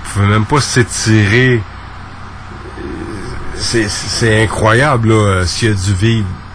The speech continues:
cette personne-là, dans cette cellule-là. Donc, lui, il reconnaissait ses, ses actes, dans le fond, et a été pendu au Fort Henry par la suite. On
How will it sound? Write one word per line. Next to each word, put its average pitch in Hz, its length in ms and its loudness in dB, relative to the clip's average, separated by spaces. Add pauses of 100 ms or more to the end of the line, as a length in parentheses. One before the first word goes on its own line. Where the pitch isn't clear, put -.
(140)
cette - 240 -6
personne-là, 104 600 0
dans 92 200 0
cette 90 220 -2
cellule-là. 92 560 0 (680)
Donc, 90 160 -2 (120)
lui, 113 480 4
il 98 200 2
reconnaissait 107 760 2 (420)
ses, 95 400 -2
ses 95 800 0
actes, 98 300 2
dans 98 140 4
le 98 40 4
fond, 110 280 -2 (100)
et 98 160 2
a 92 80 2
été 92 440 -2 (140)
pendu 101 640 2 (720)
au 117 220 4
Fort 110 320 2
Henry 104 540 4 (2000)
par 98 140 0
la 92 140 2
suite. 101 320 0 (520)
On 101 220 4